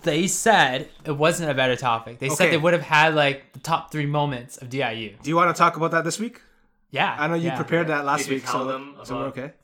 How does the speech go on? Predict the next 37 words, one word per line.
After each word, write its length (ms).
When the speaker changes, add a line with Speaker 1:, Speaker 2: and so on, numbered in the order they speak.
Speaker 3:
you 120
know, 200
did 140
you 40
tell 180
them 120
that 240
you're 100
not 100
gonna 120
talk 160
about 100
it 60
this 160
week? 240
Speaker 1:
No, 100
I 80
didn't 120
tell 100
them 100
I'm 60
gonna 100
talk 160
about 140
it 20
this 180
week, 260
but 200
Speaker 3:
Yo, 60
Speaker 1:
we 20
Speaker 3:
that's 100
why 60
Speaker 1:
can. 80
Speaker 3:
no 60
one's 160
here, 140
bro. 220